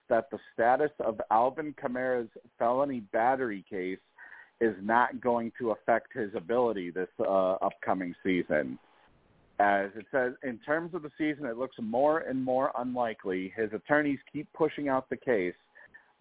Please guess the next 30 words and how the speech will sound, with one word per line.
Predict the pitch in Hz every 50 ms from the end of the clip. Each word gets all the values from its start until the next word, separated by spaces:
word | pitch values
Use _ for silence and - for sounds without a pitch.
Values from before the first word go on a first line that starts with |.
| 104 98
by | 127 120 117 117
the | 107 110 - _
time | 135 127 123 120 117 117 110 104 107 107 - _ _ 107 104 101
that | 117 110 110 107 - -
there's | 113 110 110 107 101 -
a |
resolution | 101 92 110 110 104 101 107 98 110 120 123 113 - 110 87 82 - 101
to | 90 80 78
it. | 78 80 78 - _ _ _ _ _ _ _ _ _ _ _ _ _ _ -
Uh, |
uh, | 107 104 98 98 98 95 95 95 98 95 - 107 123 131 - 139 139 131 120 131
that | 127 143 120 101
by | 110 143 139 143
the | 147 147
time | - 165 156 151 151
that | 151 147
there's, | - 139 135 135 127 - 120 - -
uh, | 120 117 117 120 - -
an | 117 123 120 -
actual | 123 131 135 - - - 139 127 123
resolution | 123 123 123 110 107 98 131 160 160 - - 113 107 -
to | 107 101 101
it, | 101 104 101 - _ _ _ _ _ _ _ _ _ _
the | 123 - -
season | - 143 139 135 117 135 123 120
may | 120 117 120 123
be | 104 120 113
very | 104 107 120 113 113 113 107
well | 104 113 113 110 107 104
underway, | 101 101 98 101 98 87 98 120 120 101 82 73 67 -